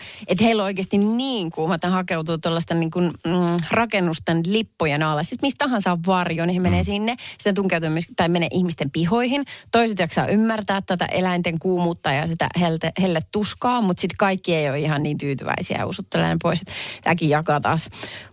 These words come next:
Speaker 1: porukkaa kahtia. Mutta tota, mm, no niin, no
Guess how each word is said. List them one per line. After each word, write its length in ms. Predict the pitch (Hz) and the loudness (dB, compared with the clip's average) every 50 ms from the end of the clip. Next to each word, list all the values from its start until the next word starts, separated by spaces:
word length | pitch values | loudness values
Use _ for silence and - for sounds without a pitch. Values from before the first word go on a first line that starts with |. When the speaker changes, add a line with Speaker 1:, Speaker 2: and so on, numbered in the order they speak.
| - | 0
Speaker 1:
porukkaa 380 | - 175 180 175 - - 156 160 | 0 2 2 2 2 0 0 2
kahtia. 440 | 160 160 160 160 - - 151 156 180 - - - - _ - - | 2 0 -2 -2 -2 0 0 0 0 0 -4 -12 -16 _ 0 2
Mutta 260 | 226 214 - - 202 | 2 2 4 2 2
tota, 300 | 185 208 190 - 208 196 185 - _ _ _ - 185 | 2 2 2 2 2 0 0 -2 _ _ _ -2 2
mm, 260 | 190 190 185 180 180 - - - - - _ - 285 | 2 4 4 2 0 -2 -6 -20 -20 -20 _ 2 4
no 140 | 311 370 403 | 4 4 4
niin, 220 | 370 339 359 330 - - | 2 0 0 -4 -2 0
no 160 | 311 320 - | 0 0 0